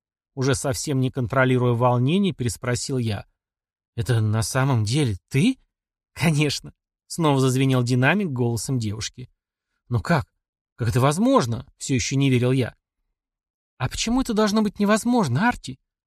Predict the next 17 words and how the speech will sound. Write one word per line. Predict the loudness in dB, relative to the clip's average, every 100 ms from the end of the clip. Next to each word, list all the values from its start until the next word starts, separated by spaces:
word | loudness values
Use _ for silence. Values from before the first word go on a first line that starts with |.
| -6
нетерпеливо | -2 0 0 0 2 2
раздалось | 0 2 2 2 -2
в | -6
трубке. | -4 -6 -6 -16 -16 _ _ _ _ _ _ _ _ _
«Просто | -4 -4 -4 -4 -4 -6 _
те | -10 -4 0 0
люди, | 0 2 2 0 -2 -6
точнее | -6 -6 -4 -4
их | -4 -2
лица, | -2 -2 -4 -10 -12 -12
ужасная | -8 -4 -4 -4 -6
слизь, | -6 -6 -4 -4 -4 -10 -6
твой | -4 -4
защитный | -4 -4 -2 -6 -6 -8
костюм, | -4 -4 -4 -6 -4 -4 -6 _ _ _ _ -4
зловещий | 0 0 -2 -4
коридор. | 0 0 2 2 2 0 -4